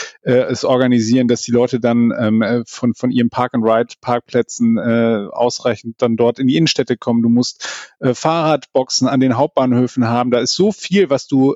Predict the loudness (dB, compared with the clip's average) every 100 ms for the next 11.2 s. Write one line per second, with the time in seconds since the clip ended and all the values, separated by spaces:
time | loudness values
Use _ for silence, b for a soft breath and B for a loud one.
0 | 0 2 2 -2 B B B -4 -4 -4
1 | -4 -4 -2 -2 0 0 0 2 2 0
2 | -4 -8 -4 -4 0 -2 0 -4 -4 -6
3 | -2 0 0 -2 -2 -2 0 0 -2 -2
4 | -2 0 0 0 0 -2 B B B B
5 | -6 -2 0 0 0 0 -2 -2 -2 0
6 | -2 -2 -2 0 0 0 0 0 0 -2
7 | -2 0 0 0 0 0 0 -2 -2 -2
8 | -2 0 0 0 0 -4 -6 -6 -2 0
9 | 0 -2 -4 -4 -2 0 -2 -4 -10 -6
10 | -6 -2 0 2 2 2 2 2 2 0
11 | 0 0